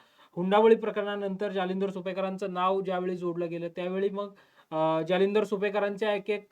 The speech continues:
अ, गोष्टी ज्या आहेत, त्या माध्यमांसमोर येऊ लागल्या किंवा तसे आरोप होऊ लागले. मध्यंतरी दिवाळी फराळामध्ये सुद्धा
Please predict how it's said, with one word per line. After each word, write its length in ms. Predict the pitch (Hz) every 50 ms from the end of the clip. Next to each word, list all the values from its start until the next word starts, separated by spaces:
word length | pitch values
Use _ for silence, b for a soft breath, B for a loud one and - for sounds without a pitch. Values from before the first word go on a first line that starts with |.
| - _
अ, 120 | - 165 165
गोष्टी 380 | 165 165 185 185 185 - 214
ज्या 120 | 196 208 202
आहेत, 100 | 202 202 202
त्या 80 | 226 214
माध्यमांसमोर 720 | 208 196 185 170 202 202 208 202 196 220 202 196 202 196
येऊ 280 | 196 190 190 196 196
लागल्या 320 | 196 196 190 190 190 196 196
किंवा 280 | 196 208 196 202 - - b b b b b b b -
तसे 180 | 190 185 185 240
आरोप 400 | - 196 196 196 214 233 233 -
होऊ 200 | 233 214 214 208
लागले. 360 | 208 196 185 180 185 190 190 202 - - _ _ _
मध्यंतरी 640 | 165 165 165 156 165 180 170 202 208 214 220 214 220
दिवाळी 460 | 202 208 180 190 208 208 220 240 240
फराळामध्ये 640 | 226 - 214 214 214 220 226 226 233 226 214 233
सुद्धा 340 | 226 240 226 208 220 233 240